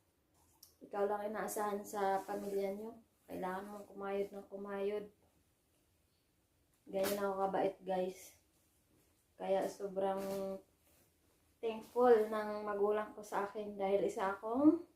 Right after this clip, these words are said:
napakabait na anak. <laughs> Joke. Oo, guys, ganyan po ako. So, ayan. Ito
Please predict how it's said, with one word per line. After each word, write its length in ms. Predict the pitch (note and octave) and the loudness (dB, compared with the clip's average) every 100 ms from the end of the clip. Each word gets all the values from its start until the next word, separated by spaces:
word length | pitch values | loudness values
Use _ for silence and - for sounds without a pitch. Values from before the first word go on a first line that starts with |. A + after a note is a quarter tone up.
| _ _ _ _ _ _ _ _ _ _ _ _ _ _ - - _ _ _ _ | _ _ _ _ _ _ _ _ _ _ _ _ _ _ -20 -20 _ _ _ _
napakabait 800 | C4 D#4 A#4+ C5 - A#3 - A3+ | 2 2 2 -2 -8 -2 0 0
na 240 | A3+ G3+ G3+ | -4 -8 -6
anak. 180 | F3 - | -8 -12
<laughs> 120 | - F#3+ | -8 0
Joke. 320 | G3 D#4 - - - _ _ _ - - C4 - - - - - | 0 2 0 -2 -12 _ _ _ -20 -14 -14 -14 -20 -20 -20 -12
Oo, 240 | - F3+ F#3+ F3 | 2 4 4 0
guys, 320 | E3 - - | -4 -4 -6
ganyan 320 | F#3+ F#3+ F#3+ - | -6 -4 -10 -10
po 160 | F3 | -12
ako. 160 | - F3 F3 - - _ _ _ _ _ _ _ _ _ _ _ _ - _ _ _ | -12 -18 -20 -20 -20 _ _ _ _ _ _ _ _ _ _ _ _ -20 _ _ _
So, 180 | - A3 G3+ G3+ G3+ G3+ G3+ - _ _ G#3 | -6 2 6 6 6 4 -4 -14 _ _ -10
ayan. 400 | G3+ G#3 C4 C4 - _ _ - - - - - - _ _ _ _ _ _ _ _ _ _ - - _ _ _ _ _ | -6 -4 -4 -6 -16 _ _ -20 -20 -20 -20 -20 -20 _ _ _ _ _ _ _ _ _ _ -20 -20 _ _ _ _ _
Ito 240 | G3+ G#3+ | -12 -12